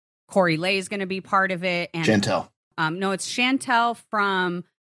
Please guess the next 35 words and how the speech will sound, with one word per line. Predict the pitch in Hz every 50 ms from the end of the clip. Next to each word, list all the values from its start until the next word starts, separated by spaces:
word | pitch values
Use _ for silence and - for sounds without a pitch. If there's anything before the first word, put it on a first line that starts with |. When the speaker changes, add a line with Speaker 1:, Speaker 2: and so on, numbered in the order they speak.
| _ _ _ _ -
Speaker 1:
Reality | 180 185 185 185 185 202 214 214 233 220
Realness, | 190 208 196 190 190 190 190 190 185 180 175 - -
and | - 190 196
then | 202 196 190
it's | 180 170 -
Chris | - - - 254 247 262 - -
from | - - 233 196 185 185
Nullified | 185 185 190 202 202 - - 196 190 190 180 -
Take, | - 202 180 180 180 175 - -
and | 165 156
then | 156 160
Corey | - _ 202 196 202 196 190
Lay, | 185 185 170 170 165 165 160
and | - 160 156 160
then | 160 160 160 156 156 - _ _ _ _ _ _ _
me, | - 185 202 214 214 208 190 180 180 175 175 -
I'm | - 170 175 180 185 185
gonna | 180 175 170
represent | 170 170 165 185 170 165 175 156 -
Challenge | - - 175 165 160 156
Fandom | - 170 165 160 156
Podcast, | - 196 202 202 190 - 208 196 190 -
and | 175 175 165
we're | 185 214
all | 240 247 233
doing | 226 247 233 220 202
a | 180
live | 160 160 165 160 160 170 175 165
trivia | - - - 185 180 170 180 170 165 156
game | 147 - 147 143 147 160 180
night | 185 190 196 214 233 247 - _ _
on, | 160 160 165 165 165 165 160 160 160 165 185 - _ _ _ _ _ _ _
uh, | 170 160 151 151 -
Angel | 180 180 180 175 190
Cake | 180 - - 185 175 175 165 -